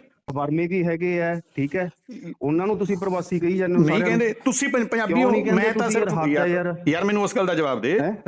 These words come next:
Speaker 2: ਮੈਨੂੰ ਉਸ ਗੱਲ ਦਾ ਜਵਾਬ ਦੇ। ਮੈਂ ਗੁਰਵਿੰਦਰ ਸਿੰਘ ਨਾਮ ਹੈ ਮੇਰਾ, ਮੈਂ ਜਾਤ ਦਾ ਪੰਡਤ ਹਾਂ, ਲੋਕ ਮੈਨੂੰ ਸ਼ਰਮਾ ਕਹਿੰਦੇ ਆ। ਸਾਡੇ ਜੱਦੀ ਪੁਸ਼ਤੀ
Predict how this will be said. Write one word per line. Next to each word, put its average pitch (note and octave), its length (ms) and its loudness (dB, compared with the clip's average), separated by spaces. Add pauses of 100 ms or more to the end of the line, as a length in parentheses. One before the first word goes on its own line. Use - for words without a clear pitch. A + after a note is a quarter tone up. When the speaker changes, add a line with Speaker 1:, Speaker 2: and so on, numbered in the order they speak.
(120)
Speaker 2:
ਮੈਨੂੰ E3 300 2
ਉਸ E3 120 -4
ਗੱਲ E3+ 120 0
ਦਾ D#3+ 100 0
ਜਵਾਬ B2+ 280 0
ਦੇ। D3+ 180 0 (340)
ਮੈਂ D#3+ 360 -2
ਗੁਰਵਿੰਦਰ F#3 420 0
ਸਿੰਘ A3 300 -2
ਨਾਮ D3+ 280 2
ਹੈ E3 60 2
ਮੇਰਾ, F3 180 2
ਮੈਂ F3 240 2 (100)
ਜਾਤ C#3+ 260 0
ਦਾ F3 120 -2
ਪੰਡਤ C3 340 -4
ਹਾਂ, F#3 80 0
ਲੋਕ F3 240 2
ਮੈਨੂੰ F3 220 2
ਸ਼ਰਮਾ B2 360 -2
ਕਹਿੰਦੇ D3+ 200 -2
ਆ। G3 40 0
ਸਾਡੇ E3+ 280 -4
ਜੱਦੀ C3 340 -2
ਪੁਸ਼ਤੀ F#3 480 -2